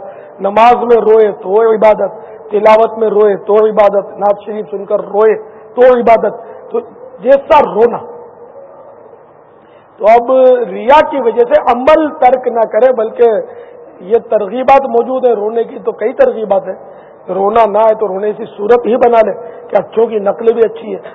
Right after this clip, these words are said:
یہ بھی ترغیب ہے کہ رونا نہ آئے تو کوشش کرے رونے کی۔ یہاں تک بزرگوں نے لکھا ہے کہ اگر رونا پھر بھی نہیں آتا ہے تو اس بات پر روئے کہ رونا کیوں نہیں آتا اللہ کی یاد میں۔ تو یہ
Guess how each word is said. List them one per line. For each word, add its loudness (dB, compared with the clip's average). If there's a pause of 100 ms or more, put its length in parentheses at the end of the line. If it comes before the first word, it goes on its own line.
(160)
یہ -4
بھی -6
ترغیب 0
ہے 2
کہ -6 (520)
رونا 2
نہ 2
آئے 4
تو -8
کوشش -4
کرے 4
رونے 0
کی۔ -12 (520)
یہاں -2
تک 2
بزرگوں 0
نے -
لکھا 2
ہے 0 (160)
کہ 0
اگر 2
رونا 0
پھر -2
بھی 0
نہیں 0
آتا 4
ہے 0 (100)
تو -12
اس -4
بات 4
پر 2
روئے 6
کہ 2
رونا 4
کیوں -2
نہیں 0
آتا -4 (480)
اللہ 0
کی -8
یاد -2
میں۔ -14 (760)
تو 2
یہ -2